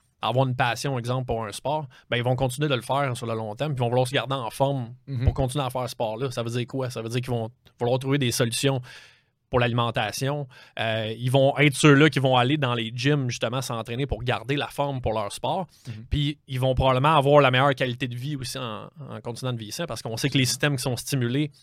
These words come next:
Speaker 1: pendant que tu fais des sports de ce, ce type-là, et surtout si tu joues à des hauts niveaux, puis t'es, t'es bon, en
Speaker 2: Mhm.
Speaker 1: fait, c'est ça, les, les, c'est de créer de l'intérêt, c'est quand que t'es bon que tu vas avoir l'intérêt de continuer à faire un sport. Donc,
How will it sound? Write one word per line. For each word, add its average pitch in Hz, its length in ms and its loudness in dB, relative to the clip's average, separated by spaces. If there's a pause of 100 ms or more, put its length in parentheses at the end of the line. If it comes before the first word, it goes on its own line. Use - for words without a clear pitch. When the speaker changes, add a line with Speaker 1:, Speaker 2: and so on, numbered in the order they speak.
(140)
Speaker 1:
pendant 120 220 -2
que 123 100 -6
tu - 60 -6
fais 131 100 0
des 117 140 -2
sports 131 300 0
de 110 100 -2
ce, 107 440 -8
ce 113 60 -10
type-là, 113 420 -6 (480)
et 123 100 -8
surtout 127 280 -4
si 127 60 -6
tu - 120 -4
joues 135 160 4
à 120 120 4
des 120 140 0
hauts 123 120 4
niveaux, 117 300 -2
puis - 120 -12
t'es, 104 260 -8
t'es 113 160 -6
bon, 120 260 -2 (100)
en 104 100 -6
Speaker 2:
Mhm. - 60 -6
Speaker 1:
fait, 156 160 -2 (200)
c'est - 140 -14
ça, 139 140 -2
les, 123 180 -2
les, 110 220 -10 (180)
c'est - 140 -12
de - 60 -20
créer 131 160 2
de 135 60 4
l'intérêt, 127 440 6
c'est 110 160 -2
quand 139 220 4 (560)
que 123 80 2
t'es 120 220 0
bon 131 320 4 (200)
que - 100 -10
tu - 100 -10
vas 110 60 -2
avoir 117 120 0
l'intérêt 113 280 -4
de 123 40 -14
continuer 117 300 -12
à 104 40 -10
faire 117 140 -10
un 107 140 -12
sport. 147 300 -14 (480)
Donc, 117 400 -4